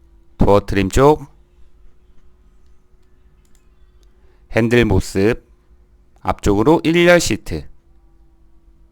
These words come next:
블랙박스, 하이패스, 어, 센터 상단에 내비게이션,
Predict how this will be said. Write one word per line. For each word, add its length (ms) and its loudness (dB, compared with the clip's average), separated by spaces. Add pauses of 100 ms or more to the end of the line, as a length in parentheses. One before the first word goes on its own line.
(1500)
블랙박스, 880 0 (540)
하이패스, 920 -2 (1200)
어, 180 -6
센터 500 2
상단에 640 0
내비게이션, 840 -4